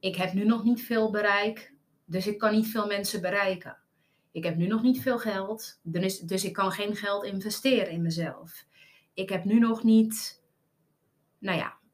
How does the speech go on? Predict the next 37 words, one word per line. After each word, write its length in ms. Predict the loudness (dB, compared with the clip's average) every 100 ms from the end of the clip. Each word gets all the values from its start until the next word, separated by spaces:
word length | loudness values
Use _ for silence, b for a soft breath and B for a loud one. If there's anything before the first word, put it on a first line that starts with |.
| -8
ga 300 | 2 4 4
zo 260 | 4 4 4
maar 200 | 2 2
door. 380 | 2 2 0
Ik 100 | -4
heb 120 | -4 -2
nu 100 | -2
nog 140 | -2
niet 120 | -4
de 80 | -2
juiste 380 | -2 -2 -4 -8
connecties, 920 | -6 -4 -4 -6 -4 -4 -4 -8 -12
dus 480 | -8 -6 -4 -4 -6
ik 140 | -10
kom 160 | -2 2
niet 140 | 2
met 100 | 2
de 80 | 0
juiste 360 | 0 0 0 -2
mensen 500 | -2 -2 -4 -4 -2
in, 180 | -2 -2
in, 160 | -4
in 400 | -4 -2 -2 -6 _
contact. 720 | 2 4 4 2 0 -14 -18 _ _ _ _ _ _ _ _ _ _ _ _ _ _ _ _
Ja, 100 | -4
dit 100 | 0
is 140 | 2 2
allemaal 340 | 0 -2 -4
bullshit. 760 | -4 -4 -4 -8 -12 -12 -18 _ _ _ _
Dit 140 | -14
is 100 | -6
allemaal 440 | -2 2 2 2 0
bullshit 640 | 0 0 0 -2 -4 -4
die 120 | -8
jij 260 | 0 2 2
jezelf 420 | -2 0 0 0
vertelt. 680 | -4 -2 -2 -2 -6 -14 -20